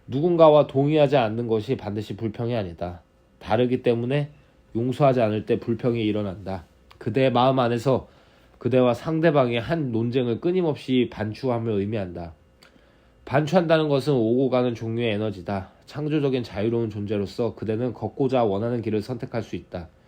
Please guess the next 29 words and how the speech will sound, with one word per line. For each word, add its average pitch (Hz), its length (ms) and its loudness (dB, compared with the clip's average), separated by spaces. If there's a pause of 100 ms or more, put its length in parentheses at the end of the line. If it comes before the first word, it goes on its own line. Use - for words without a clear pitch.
(540)
사랑으로서 156 720 2
그렇게 110 220 -4
할 123 120 -2
수 - 160 -10
있다. 101 400 -6 (300)
열린 117 300 -2
소통으로서 120 640 -4
그렇게 107 280 -8
할 110 100 -2
수 107 140 -8
있으며 104 500 -6 (280)
하고자 151 400 0
원하는 135 420 0
것을 120 240 -4
선택할 123 420 -8
자유가 110 400 -4
있다. 78 320 -12 (440)
그대는 143 480 0 (420)
그 131 120 0
선택의 156 460 0
결과를 117 420 0
경험할 113 440 -4
것이다. 87 460 -8 (520)
사랑은 165 460 2
아무런 117 340 0
불평을 117 480 -4
하지 127 160 -4
않는다라는 104 1040 -2
것은 101 420 -4